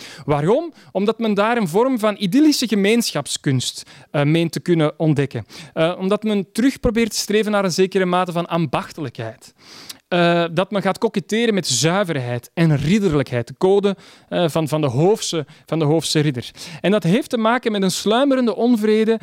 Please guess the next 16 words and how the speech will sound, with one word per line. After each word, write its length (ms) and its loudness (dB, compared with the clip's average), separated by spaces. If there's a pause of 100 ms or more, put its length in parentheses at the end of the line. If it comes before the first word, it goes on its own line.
(260)
over 440 2
de 220 0
opkomende 520 0
industrialisering 1080 2
en 120 -2
misschien 320 0
wel 160 2
meer 300 0
in 80 -4
het 120 -4
algemeen 520 0
de 120 -10
opkomst 520 -4
van 240 -4
de 60 -4
moderniteit, 800 -4